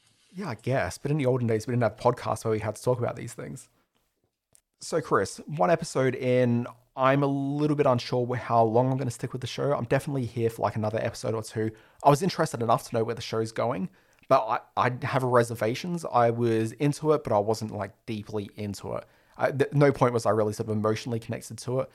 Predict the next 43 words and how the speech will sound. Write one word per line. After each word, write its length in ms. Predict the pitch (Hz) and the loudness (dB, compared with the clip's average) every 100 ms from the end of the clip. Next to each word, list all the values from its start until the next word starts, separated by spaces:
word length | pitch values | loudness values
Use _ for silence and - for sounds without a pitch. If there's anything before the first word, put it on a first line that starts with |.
| _ - | _ -8
It 60 | |
was 160 | 123 120 | -4 0
really 140 | 113 | 0
just 120 | 107 - | 0 -4
an 80 | |
intellectual 480 | 120 - 107 104 - | -6 -4 -4 -4 -6
exercise, 540 | 95 117 - 113 117 120 | -6 -8 -6 -4 -4 -6
and 100 | 104 | -6
I 40 | |
don't 200 | 107 113 | -2 -2
know 100 | 107 | -2
how 200 | 92 110 | -6 -6
much 240 | 107 - | -8 -8
I'm 120 | 98 101 | -8 -6
there 200 | 104 101 | -8 -10
for 120 | 107 | -12
that. 380 | 107 127 190 - _ _ _ _ | -6 -6 -6 -10 _ _ _ _
But 140 | 160 196 | 2 2
if 100 | 190 | 0
it's 100 | 214 | -2
got 120 | 208 | -2
some 100 | 185 | -2
interesting 360 | - 165 - | -2 -2 0
ideas, 480 | 127 117 131 110 107 | 0 2 2 0 0
and 160 | 120 117 | -2 -4
the 60 | |
first 300 | - 123 113 | 0 -2 0
episode 320 | 110 - 107 107 | -4 -4 -6 -4
definitely 340 | 104 120 107 | -6 -6 -6
does, 340 | 113 104 101 - _ _ - | 0 0 0 -8 _ _ -2
like, 160 | 127 123 | -2 0
that's 160 | 117 | -4
probably 240 | - 185 113 | 0 0 2
gonna 140 | 98 | -2
be 60 | 104 | -4
enough 180 | 101 - | -6 -8
to 60 | |
keep 180 | - 131 | -14 -10
me 80 | 120 | -6
in 160 | 113 | -4
the 240 | 113 113 113 | -4 -4 -6
seat 300 | - 113 123 | -8 -10 -6
watching, 360 | 117 - 135 | -6 -4 -6